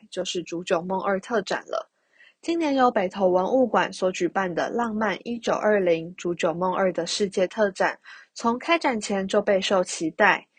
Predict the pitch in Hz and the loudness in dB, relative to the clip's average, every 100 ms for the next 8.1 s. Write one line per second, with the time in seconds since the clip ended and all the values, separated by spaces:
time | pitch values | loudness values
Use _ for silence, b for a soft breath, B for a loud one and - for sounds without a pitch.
0 | b b - 220 208 214 220 202 180 185 | b b -6 -4 0 2 2 0 -6 -4
1 | 185 196 220 196 b - 170 214 269 262 | -2 0 -2 -4 b -4 2 4 4 2
2 | 208 220 220 196 185 185 196 240 196 202 | 2 4 6 6 2 0 2 4 4 4
3 | 208 214 208 180 175 262 233 208 185 - | 2 2 2 2 2 6 4 4 -2 -2
4 | - 175 180 185 208 208 196 160 180 - | -2 -2 -2 -4 -6 -4 -2 -2 -4 -4
5 | 202 208 B B 190 170 170 180 160 147 | -4 -6 B B -14 -6 -4 -2 -4 -6
6 | - 165 175 185 247 262 - 185 165 151 | -4 -2 0 0 0 0 -2 -4 -2 -6
7 | - 190 208 233 - 220 220 180 175 202 | -4 -6 -6 -6 -4 -2 -2 -2 -2 2
8 | 175 | 0